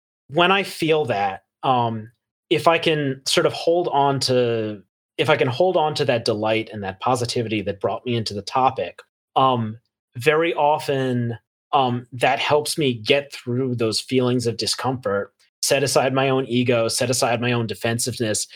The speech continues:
and listen to the person who's talking to me. Um, and if I, if I hold on to that delight, even as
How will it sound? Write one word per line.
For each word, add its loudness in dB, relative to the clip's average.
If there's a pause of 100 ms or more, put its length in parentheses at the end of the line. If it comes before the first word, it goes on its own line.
(120)
and -2
listen 2
to -2
the -4
person -4 (100)
who's -4
talking -2
to -2
me. -6 (240)
Um, -2 (320)
and 0 (200)
if 2
I, 4
if 0
I 4
hold 2
on 2
to 0
that 0
delight, 0 (180)
even 0 (180)
as 0